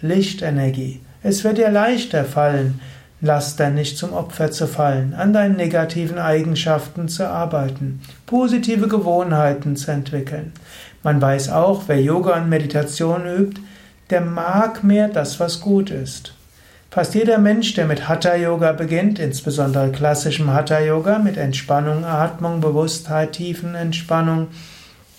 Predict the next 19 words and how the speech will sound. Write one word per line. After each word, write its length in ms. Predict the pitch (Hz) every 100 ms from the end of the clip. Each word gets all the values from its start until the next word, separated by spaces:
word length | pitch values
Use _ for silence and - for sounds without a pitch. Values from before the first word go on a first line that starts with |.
| - _ _ -
hm, 320 | 160 160 165 170
und 440 | 143 131 131 - - - -
statisch 600 | - 147 139 151 147 -
gehaltenen 520 | - 139 151 147 147
Asanas, 720 | 147 139 156 156 170 185 - - -
fast 340 | - 196 170 -
jeder 320 | 202 214 202
wird 320 | 196 202 - - - -
etwas 560 | - 202 202 226 226 214
gesünder 600 | 226 208 214 208 214 196
auch 120 | 196
sonst 460 | - 220 220 202 -
leben. 500 | 135 131 127 156 - - - _ _ - - _ -
Daher, 580 | 135 127 127 147 196 - - - -
Yoga-Übung 800 | 156 147 147 143 170 180 175 185
kann 200 | 170 175
helfen, 520 | 156 165 170 - 185
von 200 | - 143
dem, 200 | 131 131